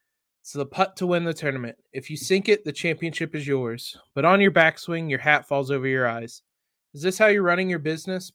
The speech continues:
Poor visibility because you're still relying on spreadsheets and outdated finance software? To see the full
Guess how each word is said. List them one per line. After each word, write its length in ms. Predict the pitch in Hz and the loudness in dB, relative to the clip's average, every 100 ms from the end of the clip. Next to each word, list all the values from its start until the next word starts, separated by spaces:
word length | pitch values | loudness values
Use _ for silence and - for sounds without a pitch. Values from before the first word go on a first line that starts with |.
| _ | _
Poor 200 | 175 180 | -2 0
visibility 560 | 180 170 156 160 175 175 | -2 -4 -2 -2 -4 -6
because 200 | 170 147 | -8 -6
you're 100 | 143 | -8
still 280 | - 170 165 | -6 -4 0
relying 600 | 156 143 147 156 160 156 _ _ _ - | 0 2 2 0 -2 -10 _ _ _ -16
on 120 | 131 | -14
spreadsheets 680 | - - 160 156 175 170 160 | -8 -2 -2 -2 -6 -8 -8
and 140 | 143 135 | -10 -4
outdated 500 | 156 151 156 151 - | -2 0 0 0 -2
finance 460 | 147 156 160 - | -2 0 -2 -6
software? 520 | 165 151 - 165 160 | -2 -2 -2 -4 -4
To 520 | 156 _ _ _ _ - | -6 _ _ _ _ -8
see 220 | 214 220 | -2 0
the 80 | 202 | 0
full 260 | 190 180 | 0 0